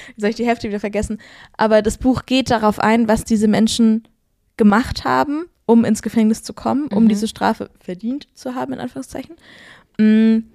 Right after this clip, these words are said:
Speaker 1: und es ist sehr durchmischt, also eine Person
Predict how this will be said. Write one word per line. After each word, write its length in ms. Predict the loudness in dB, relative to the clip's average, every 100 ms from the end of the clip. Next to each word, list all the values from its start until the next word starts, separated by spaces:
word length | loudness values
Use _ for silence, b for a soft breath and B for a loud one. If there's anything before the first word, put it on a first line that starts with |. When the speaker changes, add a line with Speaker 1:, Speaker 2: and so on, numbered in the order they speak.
| _ _ 0
Speaker 1:
und 140 | 2
es 80 | 2
ist 300 | -4 -6 0
sehr 200 | 4 4
durchmischt, 680 | 2 0 2 2 0 -6 -4
also 160 | -2 2
eine 160 | 2
Person 460 | 2 0 0 -4 -6